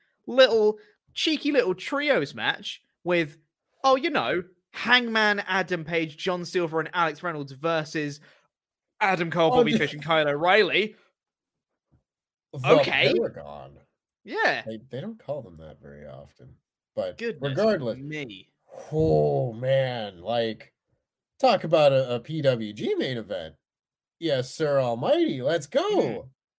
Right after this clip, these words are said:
Speaker 1: Yeah.
Speaker 2: Let's go right there. I loved seeing these, these crazy, like, indie-rific matches, and it's, it's goddamn Undisputed Era. Like,
Speaker 1: Yeah.
Speaker 2: just having a trios match with Hangman
Speaker 1: Yeah.
Speaker 2: Page and the Dark Order on T V.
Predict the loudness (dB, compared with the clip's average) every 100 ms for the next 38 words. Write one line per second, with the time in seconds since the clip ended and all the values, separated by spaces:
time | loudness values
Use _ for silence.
0 | -12 -6 0 0 -2 -4 -2 0 2 2
1 | 0 -4 -2 -2 0 -2 2 0 0 -10
2 | -10 -12 -14 -18 -20 -20 -20 -20 -20 -18
3 | -18 -18 -16 -18 -16 -16 -14 -16 -16 -12
4 | -10 -10 -12 -16 -12 -6 -6 -8 -12 -12
5 | -12 -14 -14 -16 -16 _ _ _ _ _
6 | _ -20 -18 -16 -14 -14 -14 -14 -14 -8
7 | -8 -6 -6 -6 -6 -6 -2 0 0 -2
8 | -10 _ _ _ -2 -2 -4 -16 _ -12
9 | -6 -6 0 6 6 6 2 6 10 10
10 | 8 6 6 4 2 0 2 4 4 4
11 | 2 2 2 2 4 6 4 2 0 4
12 | 2 2 0 0 0 -2 -4 -6 -6 -2
13 | 2 2 0